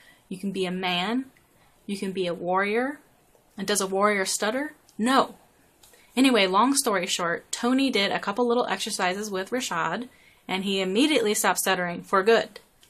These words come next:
And most people can't believe that this can be true. How can someone just rid themselves of stuttering when it's been a problem for their entire life?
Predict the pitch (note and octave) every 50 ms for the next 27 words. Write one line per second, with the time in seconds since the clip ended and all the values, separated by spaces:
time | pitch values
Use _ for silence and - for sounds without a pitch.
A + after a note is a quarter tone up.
0 | _ _ - - _ _ - F#3+ G3 G#3 A3 A#3 A#3 - A#3+ A3+ G#3+ G3+ G3+ -
1 | F#3+ - - F#3+ F#3 F#3 F#3 F3+ F3 F3 _ _ _ - G3 F3+ F3+ F#3 F3+ -
2 | - F3 E3 D#3+ - - F#3+ E3+ D#3 D#3+ F3 - _ _ _ _ _ _ _ -
3 | - G3+ G3+ G#3+ G#3 - G3+ G3+ F#3+ F3+ F#3 G3 - - - G#3 G#3 G3+ G3+ G3+
4 | G3+ - G3+ F#3+ F#3 F#3 F#3 F#3 F3+ F3+ - - G3 F#3+ F#3+ F3+ F3+ F3+ F3 F3
5 | F3 E3+ - - - F#3 F#3 F3+ F3 - - G3+ G3+ G3 F#3 F#3 F#3 - G3 F#3+
6 | F#3+ F#3 F#3 F3+ F#3 G3 F3+ E3 E3 E3+ G3 A3+ G3 - - - -